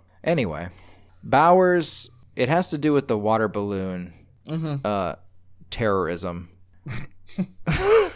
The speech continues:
Speaker 1: It's not a water balloon fight because he just drops
Speaker 2: Yeah.
Speaker 1: water balloons on people from windows. I feel like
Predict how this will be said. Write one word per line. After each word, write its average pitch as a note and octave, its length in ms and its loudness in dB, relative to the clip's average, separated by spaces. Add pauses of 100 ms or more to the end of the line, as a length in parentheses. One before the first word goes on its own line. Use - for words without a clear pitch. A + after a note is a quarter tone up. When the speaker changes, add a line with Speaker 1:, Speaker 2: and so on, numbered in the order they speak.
(120)
Speaker 1:
It's C3+ 220 0
not E3 140 6
a F#3+ 40 6
water D#3+ 220 6
balloon C#3+ 340 0
fight G2+ 560 -4
because A#2 320 -2
he A#2+ 100 -2
just A2+ 240 -4
drops A2 260 0
Speaker 2:
Yeah. G#2+ 140 0
Speaker 1:
water G#2 200 0
balloons G#2 260 -4
on G2 140 -2
people G2 320 -6
from F#2+ 240 -6
windows. F2 560 -8 (720)
I E3 140 2
feel F3 260 4
like C3+ 380 4